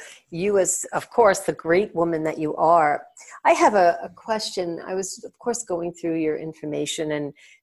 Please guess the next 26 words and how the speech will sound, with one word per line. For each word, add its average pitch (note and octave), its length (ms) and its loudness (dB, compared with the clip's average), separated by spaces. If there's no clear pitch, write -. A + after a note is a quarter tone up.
doing F3+ 300 -4
research E3 480 -6
on D3+ 200 -8
you, D#3 200 -6
and E3+ 240 -12
I G#3+ 80 -4
was A#3+ 160 -8
wondering D4 320 -6
if C#4+ 100 -18
you - 80 -14
want F3 160 -8
to E3+ 60 -10
share E3 340 -4
with E3 180 -6
our E3 180 -6
audience. D#3+ 420 -4
So - 100 -8
you've A#3+ 180 -4
been D4+ 180 -2
in G#3+ 180 -2
this G#3+ 220 -4
business F3+ 340 -6
for E3 80 -12
fifteen F3+ 480 -8
years. D3 380 -6
What D#4+ 240 0